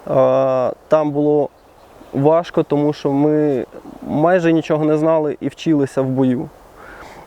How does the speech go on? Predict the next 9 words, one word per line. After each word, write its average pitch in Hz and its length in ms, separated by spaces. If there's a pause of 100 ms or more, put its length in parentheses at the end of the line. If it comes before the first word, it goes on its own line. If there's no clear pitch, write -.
Е, 139 520
друге, 139 640
це 143 420
Херсонщина. 147 800 (460)
А - 100
саме 135 460
ми 127 240
ж, - 300
е, 123 260